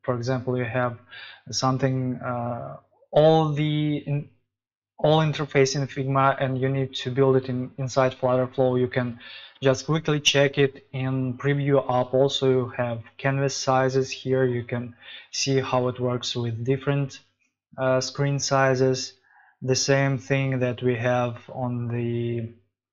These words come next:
scaffold in our project. You can just drag everything that you need.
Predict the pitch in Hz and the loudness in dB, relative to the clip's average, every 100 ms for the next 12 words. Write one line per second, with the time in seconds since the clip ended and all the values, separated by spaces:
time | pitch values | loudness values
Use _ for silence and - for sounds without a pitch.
0 | _ _ _ - - - 139 123 - 120 | _ _ _ -18 -6 -2 0 0 -2 -4
1 | 117 - 131 123 120 120 120 127 127 131 | -4 -6 -4 -2 -2 -4 -2 2 2 4
2 | 135 135 123 113 113 113 110 113 110 - | 2 0 -10 -8 -8 -8 -8 -8 -8 -2
3 | 131 135 135 - _ _ _ _ _ _ | 2 4 2 -4 _ _ _ _ _ _
4 | _ _ _ _ _ 139 131 135 131 135 | _ _ _ _ _ -4 2 2 2 -2
5 | 131 131 131 131 131 135 131 127 | 0 -2 -2 -4 -2 0 -2 -4